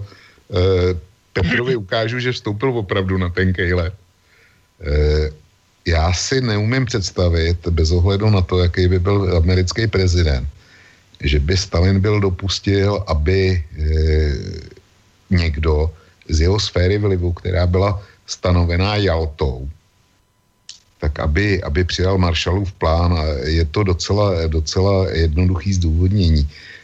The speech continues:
Eh, Německo, jak známo, bylo rozděleno na čtyři zóny a ta sovětská, z který vznikla potom, eh, Německá demokratická republika, tak, eh,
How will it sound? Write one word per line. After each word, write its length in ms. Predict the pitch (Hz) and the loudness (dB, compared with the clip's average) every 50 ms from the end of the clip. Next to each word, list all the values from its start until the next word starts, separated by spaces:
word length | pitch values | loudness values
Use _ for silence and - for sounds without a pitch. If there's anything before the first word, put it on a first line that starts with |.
| _ _ - | _ _ -2
Eh, 460 | 65 67 69 69 69 69 67 65 - 50 50 55 53 53 92 87 - - - - - - - | 0 0 2 2 2 2 0 0 -2 -6 -8 -10 -10 -10 -10 -12 -12 -14 -20 -20 -18 -6 -2
Německo, 640 | 92 87 85 90 104 104 - - - 113 117 113 | 0 2 2 0 0 -2 -4 -4 -2 0 0 0
jak 140 | 104 101 92 | 0 0 -2
známo, 340 | 90 95 92 95 98 104 107 | 0 0 0 0 0 -2 -2
bylo 240 | 98 101 98 101 101 | 0 0 0 0 0
rozděleno 500 | 95 90 82 82 90 92 104 104 104 98 | 0 -2 -2 0 -2 0 0 0 0 0
na 80 | 92 | 0
čtyři 400 | 90 - - - 90 90 104 101 | -2 -2 -2 -2 -2 0 0 0
zóny 440 | 95 92 87 85 85 82 82 82 90 | 0 0 0 0 0 0 0 0 0
a 140 | 98 95 92 | 0 0 0
ta 160 | 87 - 90 | -2 -2 -4
sovětská, 720 | - - - 82 78 82 82 80 - - - 82 87 92 90 - - - - - | -4 -2 -2 0 0 0 0 -2 -2 -2 0 0 2 0 0 -4 -10 -20 -20 -20
z 60 | - | -8
který 240 | - 92 90 90 90 | -2 0 2 2 4
vznikla 400 | 90 87 90 85 - - 95 90 | 4 2 2 0 0 0 -2 -2
potom, 460 | 82 98 82 - - 98 98 92 87 - - _ _ _ _ _ _ _ _ _ _ _ _ _ _ _ _ - - 76 | -2 -4 -6 -2 0 0 0 0 -2 -4 -8 _ _ _ _ _ _ _ _ _ _ _ _ _ _ _ _ -14 -6 -4
eh, 320 | 76 76 78 76 69 69 | -2 0 0 0 0 0
Německá 440 | 71 76 76 76 76 73 - 95 87 | 0 0 0 0 -2 -2 -2 -2 0
demokratická 800 | 82 85 85 85 80 - 82 78 - 87 82 - - 95 92 90 | 0 0 0 0 0 -2 -4 -4 -4 -4 -6 -4 -4 -2 0 0
republika, 720 | 90 85 - - 85 78 78 87 85 - - 73 67 69 - _ _ _ _ _ _ _ _ _ _ _ _ _ - | 0 -2 -2 -4 -4 -2 0 -2 -2 -2 -2 -4 -4 -4 -8 _ _ _ _ _ _ _ _ _ _ _ _ _ -4
tak, 380 | - 92 85 82 - - - | -2 -2 -2 -2 -4 -4 -2
eh, 400 | 92 87 85 82 82 82 80 80 | 0 0 0 0 0 0 0 -2